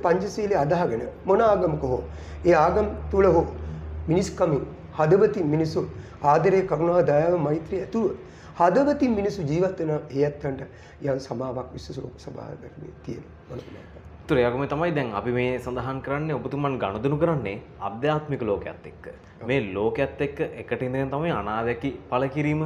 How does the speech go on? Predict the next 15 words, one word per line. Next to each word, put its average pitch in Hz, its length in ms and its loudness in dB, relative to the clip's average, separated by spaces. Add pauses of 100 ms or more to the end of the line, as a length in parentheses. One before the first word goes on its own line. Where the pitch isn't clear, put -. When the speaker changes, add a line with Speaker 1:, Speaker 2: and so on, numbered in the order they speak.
Speaker 2:
ඒ 113 140 -8
වගේම 110 180 -6
ඉදිරි 104 200 -6
නායකයන් 104 560 -4
කවුද, 151 260 0 (360)
රටේ 98 260 -2
සුබාදහම 107 580 -2
වෙනස් 127 260 -4
වෙන්නේ 143 220 -2
කොහොමද, 143 320 -6 (320)
රටේ 98 240 -8
කාලගුණ 107 480 -2
වෙනස් 139 260 -4
වෙන්නේ 143 180 -4
කොහොමද, 151 300 -4